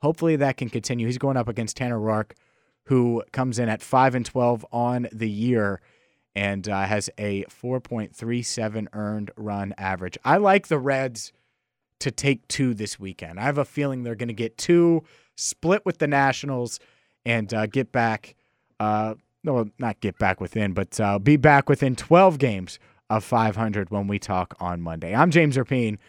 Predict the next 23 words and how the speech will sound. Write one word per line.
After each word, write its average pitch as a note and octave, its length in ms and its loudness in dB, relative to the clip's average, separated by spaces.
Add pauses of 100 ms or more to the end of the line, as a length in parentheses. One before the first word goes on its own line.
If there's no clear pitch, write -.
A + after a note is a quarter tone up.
(220)
This C3 180 2
is B2+ 60 -4
the A#2+ 140 -2
Locked A#2+ 260 0
On A2+ 140 0
Reds G#2+ 200 -2
podcast. G#2 480 -4
Make D3+ 140 4
sure E3 120 2
you D3 40 2
check C#3+ 220 0
out C#3 180 2
locked D3+ 260 2
on C3+ 220 0
reds C#3 380 2 (160)
dot C#3 440 2
com. F3+ 380 4
Every F3+ 280 6
podcast F3+ 600 2
posted D#3+ 400 -2
there, E3 380 4 (440)
plus F#3 480 2 (840)
articles D#3 680 4